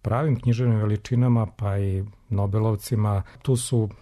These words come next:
recimo, Crnjanski koji se vraća, je jedna epizoda jako dobro ispripovedana, kada Mirko Kovač u društvu Zorana Mišića i Gavrilovića, koji je otišao tamo da bi obedovao, a zatekao se usred <laughs> velikog prijema,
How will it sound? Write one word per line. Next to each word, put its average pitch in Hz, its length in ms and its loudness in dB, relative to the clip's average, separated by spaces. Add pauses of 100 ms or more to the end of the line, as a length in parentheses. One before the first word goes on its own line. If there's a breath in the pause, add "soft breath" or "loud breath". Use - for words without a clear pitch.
recimo, 104 380 -2
Crnjanski 117 520 0
koji 120 160 0
se - 180 -4
vraća, 123 460 -2
je 120 160 2
jedna 110 220 0
epizoda 104 680 -2
jako 110 340 -2
dobro 107 260 0
ispripovedana, 110 840 0 (200)
kada 98 460 -2 (160)
Mirko - 320 -4
Kovač 113 360 -2
u 123 40 -4
društvu 117 380 -2
Zorana 110 320 2
Mišića 113 480 -2
i 110 40 -2
Gavrilovića, 113 800 0 (320 loud breath)
koji - 160 -4
je 110 40 2
otišao 104 360 -4
tamo 110 380 0
da 101 340 0 (320)
bi 107 300 -4 (180)
obedovao, 123 920 2
a 120 220 0
zatekao 117 480 0
se 117 180 -2
usred 117 420 -2
<laughs> 147 120 0
velikog 147 400 0
prijema, 131 500 0